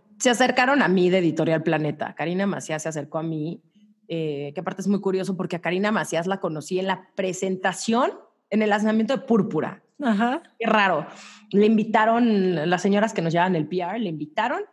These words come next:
Speaker 1: y fue, y ahí la conocí. Y años después, mi editora, justamente ahorita, bueno, mi productora del podcast, Romina
Speaker 2: Ajá.
Speaker 1: Pons,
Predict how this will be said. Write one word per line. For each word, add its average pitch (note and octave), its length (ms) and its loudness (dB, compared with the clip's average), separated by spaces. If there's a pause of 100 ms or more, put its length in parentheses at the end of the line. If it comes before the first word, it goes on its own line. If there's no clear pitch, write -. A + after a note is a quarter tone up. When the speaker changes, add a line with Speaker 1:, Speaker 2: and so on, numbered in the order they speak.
Speaker 1:
y F#3+ 140 -10
fue, B3 460 -6
y G3 80 -6
ahí F#3+ 100 -4
la F#3+ 140 -6
conocí. F3+ 640 -8
Y F3+ 260 -12 (300)
años A3+ 300 -2
después, G#3 600 -8 (560)
mi A3 480 0
editora, A3+ 560 0
justamente A3 460 -4
ahorita, G#3 560 -2
bueno, G3 260 -2
mi F#3+ 160 0
productora G3+ 440 -2
del A3 180 -2
podcast, G#3+ 560 -6
Romina G#3 340 2
Speaker 2:
Ajá. G3+ 300 0
Speaker 1:
Pons, D#4 180 -8